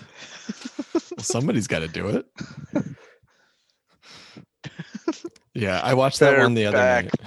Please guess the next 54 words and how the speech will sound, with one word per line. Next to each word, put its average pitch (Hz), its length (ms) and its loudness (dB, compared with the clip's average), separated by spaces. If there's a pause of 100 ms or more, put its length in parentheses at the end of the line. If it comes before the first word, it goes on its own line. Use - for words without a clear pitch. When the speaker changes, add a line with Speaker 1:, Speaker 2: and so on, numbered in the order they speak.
Speaker 1:
<laughs> - 160 -14
Speaker 2:
butts 113 420 0 (100)
and 135 180 -8
balls. - 760 -6 (1200)
Speaker 1:
Watched 123 240 0
that 113 120 2
one 101 140 -2
the 92 100 -4
other 92 140 -6
night. 87 100 -8
I 127 80 -2
think 147 200 0
that 147 120 2
might 101 260 -2
be, 90 180 -6 (380)
if 127 160 -4
I 120 100 4
was 117 160 0
to 113 100 -2
draft 95 380 -6
again, 87 680 -8
I 135 100 -2
don't 180 100 0
know 175 100 2
where 131 140 4
that 104 140 0
went. 95 200 -4
That 123 120 2
was 285 120 -4
probably 107 260 0
in 90 80 -2
the - 60 -8
first 92 300 -6
or - 60 -8
second 85 300 -8
round. 80 380 -12 (480)
Um, 82 500 -12
Speaker 2:
It's, 135 260 -2
yeah, 107 240 2
it 95 160 -2
got 127 160 -4
drafted. 85 440 -4
I'm 82 120 -12 (340)
almost - 260 -16
positive. - 400 -16
Speaker 1:
it's - 200 -8
pr-, - 260 -16
it's 87 240 -12
pretty 80 260 -12
good. 78 360 -10
And 120 120 -2
now 123 200 0
it's, 98 160 -6
like, 87 220 -6